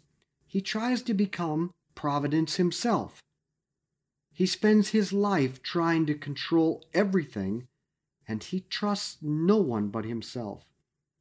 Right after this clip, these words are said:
And in the process, he becomes a slave,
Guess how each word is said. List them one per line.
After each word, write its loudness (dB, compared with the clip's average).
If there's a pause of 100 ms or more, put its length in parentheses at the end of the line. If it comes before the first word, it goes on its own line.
(260)
And -2
in 6
the 4
process, -2 (500)
he -2
becomes -2
a -4
slave, -2